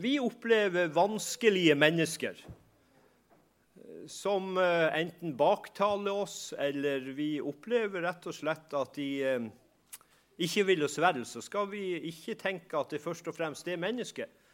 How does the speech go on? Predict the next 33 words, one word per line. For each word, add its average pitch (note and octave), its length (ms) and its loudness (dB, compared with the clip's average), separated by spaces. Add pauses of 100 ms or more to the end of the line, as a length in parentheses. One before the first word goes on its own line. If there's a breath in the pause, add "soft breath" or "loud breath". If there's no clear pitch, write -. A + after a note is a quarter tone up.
(160 soft breath)
Men D#3+ 120 -10
det - 100 -4
kan C#4+ 260 0
være G3 380 4
at D3+ 160 0
den E3 160 -6
onde A3+ 400 -4
prøver G3 560 2
gjennom F3 560 6 (340 loud breath)
mennesker D#3+ 600 4 (480 soft breath)
å C3+ 100 2
gjøre D3+ 320 6
det C3+ 80 2
vanskelig C3 480 -4
for G#2 240 -10
oss. - 300 -20 (260)
Da C3+ 100 -10
skal G3+ 240 -4
vi, G3 260 -2
eh, E3 280 2 (460 soft breath)
være F#3+ 240 2
våken A3+ 340 0
for F3+ 160 0
det, D#3 260 6
og B2 120 0
ikke, D#3+ 460 2 (760 soft breath)
nær A#2+ 160 -4
sagt, C3+ 180 -2
kakke D3 320 -2
det B2+ 140 0
mennesket C3 400 -2
i - 80 -6
hodet. C#3+ 300 4